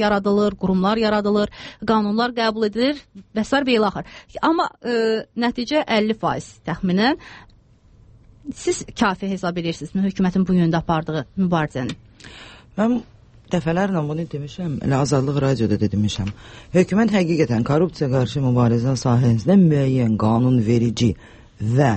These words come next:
Speaker 2: institusional addımlar atıb.
Speaker 1: Mhm.
Speaker 2: Bir neçə qanun qəbul olunub, ə, <clears throat> prokur-, baş prokurorluğun yanında xüsusi, ə, baş idarə yaradılıb, dövlət komissiyası yaradılıb. Yəni institusional və qanunvericili sahədə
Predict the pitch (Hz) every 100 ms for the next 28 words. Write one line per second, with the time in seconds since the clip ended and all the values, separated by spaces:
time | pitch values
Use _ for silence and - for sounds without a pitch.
0 | - - 123 - - 135 - 131 123 120
1 | 104 - 107 104 120 139 - - 123 -
2 | 120 - - - 214 175 - - - 165
3 | 160 131 160 127 120 113 131 120 - -
4 | - 151 139 139 139 135 135 131 - -
5 | - - - 143 131 - - - 147 -
6 | - - - 139 - 139 147 143 135 123
7 | 131 120 127 120 113 113 110 - - 120
8 | - 123 120 - - - - - - -
9 | 98 - 117 123 120 127 123 120 120 113
10 | 104 107 - - 101 113 - 113 117 -
11 | 113 120 110 107 107 110 113 127 147 -
12 | 139 160 156 196 170 143 139 139 131 127
13 | 123 117 143 - 131 127 156